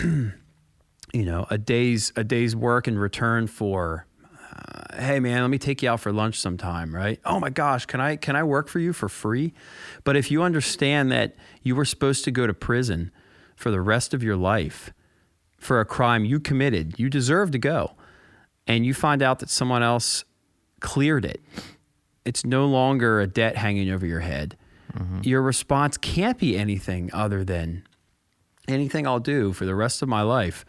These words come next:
Speaker 1: I will do." And I'll do it with a smile on my face, even though life is terrible and awful and sucks sometimes. It's painful and it steals everything away from me.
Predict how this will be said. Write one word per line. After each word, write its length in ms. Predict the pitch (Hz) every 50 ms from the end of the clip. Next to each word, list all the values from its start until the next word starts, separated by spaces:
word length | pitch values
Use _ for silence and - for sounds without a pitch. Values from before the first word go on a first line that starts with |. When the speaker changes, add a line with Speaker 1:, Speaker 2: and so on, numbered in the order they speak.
| - - -
Speaker 1:
I 140 | - 107
will 140 | 113 107 101
do." 360 | 95 - - - - - 95 - _ _ _ _ _ _ - - 117
And 100 | 120 120
I'll 140 | 120 123
do 160 | 120 139 139 135
it 40 |
with 140 | 123 120 107
a 60 | 117
smile 460 | 104 - - - 117 113 123 131 135 131
on 80 | 123
my 120 | 113 107 104
face, 340 | - - 127 135 120 107 -
even 260 | - 127 131 147 131
though 260 | 123 120 113 110 101 95
life 300 | 95 98 98 110 110 101
is 320 | 92 87 - - - - - _ _ _ _ _ _ _ -
terrible 480 | - - 120 120 135 139 156 160 160 -
and 120 | 95 95
awful 460 | 98 98 101 107 120 - - 147 135
and 160 | 98 92 90 -
sucks 760 | - - - - - - - - - - - - - - - _ _ _ _ _ _ _ _ _
sometimes. 800 | - - 104 92 90 85 87 82 73 69 65 69 - - - - -
It's 160 | - 110 -
painful 640 | - - - - 135 143 156 147 - - 180 175 143
and 100 | 107 98
it 140 | 95 85 -
steals 840 | - - - - - - 143 135 143 147 143 139 135 131 - - - - - - - _ _ _ _ _ _ _ _ _ _ _ _ _ _ _ _ _ _ _
everything 480 | - 190 202 233 254 226 - 247 240 233
away 260 | 233 220 208 196 180
from 220 | - - 110 87
me. 200 | 78 76 69 -